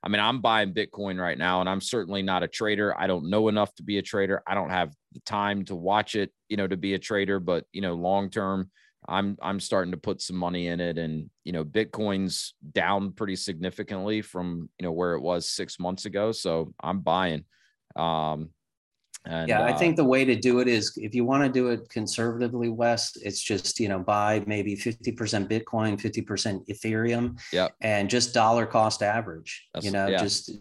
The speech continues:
Speaker 2: just, just buy every month, every week,
Speaker 1: Yeah.
Speaker 2: and, you know, plan on holding it for the next ten years. Uh,
Speaker 1: Exactly.
Speaker 2: because the, the price, you know, that we're seeing in the latest, like, forecasting models, like, in the next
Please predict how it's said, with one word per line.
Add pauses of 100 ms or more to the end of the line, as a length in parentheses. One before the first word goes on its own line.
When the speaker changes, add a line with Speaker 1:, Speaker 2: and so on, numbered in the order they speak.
Speaker 2:
just,
just
buy
every
month,
every
week, (320)
Speaker 1:
Yeah.
Speaker 2:
and,
you
know,
plan
on
holding
it
for
the
next
ten
years. (160)
Uh,
Speaker 1:
Exactly.
Speaker 2:
because
the,
the
price,
you
know,
that
we're
seeing
in
the
latest,
like,
forecasting
models,
like,
in
the
next